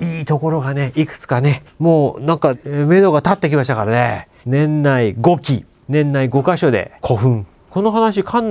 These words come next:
主さんにするとね、結構受けいいんですよ。全国に百箇所ね、古墳をつ-、前方後円墳を作るっていうね、結構具体的になってきます。だから、X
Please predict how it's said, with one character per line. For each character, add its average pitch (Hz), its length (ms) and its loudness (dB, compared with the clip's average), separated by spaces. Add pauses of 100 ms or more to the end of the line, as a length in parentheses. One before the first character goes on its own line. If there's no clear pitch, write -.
主 120 80 -6
さ 107 160 -2
ん 101 60 -6
に 90 80 -8
す 110 100 -6
る 107 100 -2
と 101 140 -6
ね、 92 240 -6
結 - 140 0
構 127 180 2
受 135 220 2
け - 20 0
い 135 60 -2
い - 20 -2
ん 131 60 -2
で 95 80 -2
す - 120 -12
よ。 101 200 -12 (160)
全 151 200 2
国 117 320 -2
に 92 160 -8
百 - 320 -2
箇 - 140 -2
所 120 160 -2
ね、 101 260 -4
古 - 200 -2
墳 143 360 2
を 117 80 0
つ-、 - 160 -10 (200)
前 156 180 2
方 147 220 2
後 135 200 0
円 127 80 2
墳 107 180 -6
を 95 40 -6
作 - 240 -10
る 104 80 -6
っ 85 60 -16
て - 120 -14
い 90 40 -12
う 92 80 -12
ね、 87 120 -10 (360)
結 262 180 0 (140)
構 233 220 2
具 143 180 -2
体 156 180 0
的 147 160 -4
に 135 80 -6
な 135 80 -4
っ 131 40 -10
て 117 100 -8
き - 20 -4
ま 104 80 -6
す。 - 40 -2
だ 165 100 4
か 160 80 -2
ら、 190 80 6
X 202 440 -2